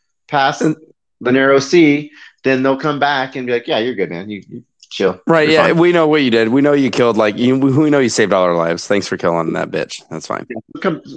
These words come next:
Speaker 1: yeah, ha, ha, go hide out there, camp out there for a week, and then come back. And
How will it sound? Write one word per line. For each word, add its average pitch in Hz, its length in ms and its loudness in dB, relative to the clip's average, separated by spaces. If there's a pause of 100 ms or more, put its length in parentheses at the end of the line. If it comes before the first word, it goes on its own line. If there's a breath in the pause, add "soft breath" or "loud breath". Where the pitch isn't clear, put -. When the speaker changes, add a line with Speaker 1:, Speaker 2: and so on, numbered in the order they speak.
Speaker 1:
yeah, 127 260 0
ha, 127 320 0
ha, 110 60 -8
go 123 100 -4
hide 131 180 0
out 120 140 -2
there, 113 180 -2
camp 107 240 -6
out 95 120 -4
there 98 100 -8
for 104 120 -8
a 92 40 -4
week, 85 260 -8
and 80 140 -10
then 82 80 -10
come 82 140 -14
back. 78 200 -8 (220)
And 82 240 -12